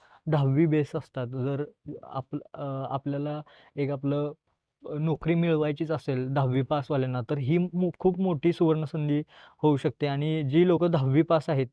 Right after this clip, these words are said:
त्यांच्यापर्यंत हा व्हिडिओ तुम्ही नक्की पोहोचवा आणि त्यांना नक्की, अ, आपल्या चॅनलला सबस्क्राईब करायला लावा. इथं बघू शकता तुम्ही धोबी, अ, या पण जागा तुम्हाला बघायला मिळतील. तसेच बाह्य रुग्णसेवक असेल, या सगळ्या,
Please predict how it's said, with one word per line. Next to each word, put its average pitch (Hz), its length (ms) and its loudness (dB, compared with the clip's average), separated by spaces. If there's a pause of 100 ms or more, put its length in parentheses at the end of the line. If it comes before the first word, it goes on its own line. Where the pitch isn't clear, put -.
(320)
त्यांच्यापर्यंत 160 640 2
हा 147 240 0
व्हिडिओ 151 280 4
तुम्ही 156 220 -2
नक्की 160 320 -4
पोहोचवा 135 460 0 (120)
आणि 135 340 -2
त्यांना 139 280 -4
नक्की, 151 480 -2 (440)
अ, 147 80 0
आपल्या 139 540 2
चॅनलला 147 340 0
सबस्क्राईब 143 520 0
करायला 139 200 2
लावा. 139 240 2
इथं 156 300 0
बघू 151 160 2
शकता 147 300 -4
तुम्ही 151 160 -4
धोबी, 139 500 2 (520)
अ, 135 260 -2 (560)
या 151 200 2
पण 156 220 -2
जागा 147 360 2
तुम्हाला 139 320 0
बघायला 139 320 2
मिळतील. 139 460 0
तसेच 143 240 -4
बाह्य 135 320 2
रुग्णसेवक 139 640 -2
असेल, 131 340 -8 (380)
या 151 60 -4
सगळ्या, 160 600 2